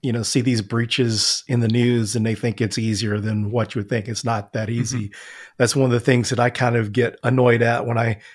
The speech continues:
Speaker 1: see people that someone left their, you know, someone that does annoy me better, someone left their iPhone or their,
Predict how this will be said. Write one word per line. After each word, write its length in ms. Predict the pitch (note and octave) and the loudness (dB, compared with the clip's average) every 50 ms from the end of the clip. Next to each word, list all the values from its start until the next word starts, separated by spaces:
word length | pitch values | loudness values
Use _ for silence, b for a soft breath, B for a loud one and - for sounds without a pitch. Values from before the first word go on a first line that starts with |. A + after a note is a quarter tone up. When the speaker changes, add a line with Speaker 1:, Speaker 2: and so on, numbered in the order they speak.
| B B B B B | B B B B B
Speaker 1:
see 240 | - - D3 C3+ C3+ | -2 2 2 4 6
people 460 | C3+ C#3+ C3 - - C3+ B2+ B2 A#2 | 6 6 6 6 6 6 6 6 4
that 280 | G#2+ A#2 A#2 A#2+ - - _ _ - | 2 0 0 0 -2 -8 _ _ -2
someone 380 | - - C#3+ C3+ C3 B2+ B2 | 2 2 4 4 4 4 2
left 420 | A#2+ A2+ B2 B2 A#2+ - - _ - | 2 2 2 2 0 0 -4 _ 0
their, 380 | C3 A#2+ A2+ A2 G#2+ G#2 G2 F#2+ _ _ _ _ _ _ _ _ _ _ _ - | 2 4 4 2 2 0 -2 -6 _ _ _ _ _ _ _ _ _ _ _ -8
you 80 | C#3 A#2+ | -6 -4
know, 100 | A#2+ A2 | -4 -2
someone 240 | - D#3+ B2+ B2+ | 0 0 2 2
that 80 | A#2 A2+ | 2 2
does 160 | G#2+ A#2+ G#2+ | 2 2 2
annoy 220 | A2+ A2+ A2+ B2 A#2 | 2 2 2 2 2
me 0 | |
better, 220 | G#2+ A2+ A2 G#2+ | 2 2 0 0
someone 260 | - - A#2+ A#2+ A#2+ | 2 2 2 2 2
left 140 | A#2 A2 - | 0 0 0
their 100 | B2+ A#2+ | 0 0
iPhone 720 | A#2+ A#2+ A#2+ B2+ A#2 - - A#2+ A#2 A2+ A2 A2+ A2+ A2+ | 2 4 4 2 2 2 2 0 2 2 0 0 0 0
or 100 | A2+ A2+ | 0 0
their, 300 | G#2 A#2 A2+ A2+ A2+ G#2+ | 0 0 0 0 0 -2